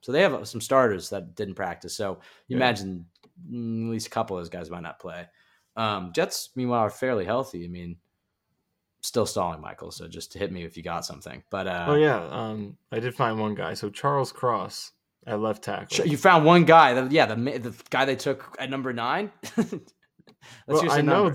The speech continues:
Speaker 2: their offensive line. I was just trying to hear the, see the numbers. So he's given up forty-two pressures this year. That is the fifth most among all tackles, third most among left tackles. So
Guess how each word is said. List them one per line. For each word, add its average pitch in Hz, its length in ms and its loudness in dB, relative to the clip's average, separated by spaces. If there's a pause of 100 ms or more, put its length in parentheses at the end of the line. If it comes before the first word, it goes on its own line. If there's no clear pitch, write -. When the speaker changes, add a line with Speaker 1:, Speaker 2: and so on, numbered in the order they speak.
Speaker 2:
their 104 140 0
offensive 113 380 -2
line. 117 140 0
I 95 40 -6
was 98 140 -10
just - 100 -18
trying 104 200 -6
to 101 60 -10
hear 110 160 -6
the, - 140 -14 (100)
see - 220 -10
the 95 100 -12
numbers. 104 400 -8
So 98 280 -8
he's 151 240 -4
given 127 240 2
up 107 100 -2
forty-two 101 540 -4
pressures 95 400 -10
this 92 200 -12
year. 95 220 -6
That 104 200 -4
is 101 180 -8
the 104 280 -12 (500)
fifth 139 240 0
most 110 280 -2
among 107 180 -4
all 107 180 -2
tackles, 104 520 -6
third 113 280 0
most 104 320 -2
among 101 300 -6
left 107 220 -4
tackles. 104 460 -8
So 104 260 -4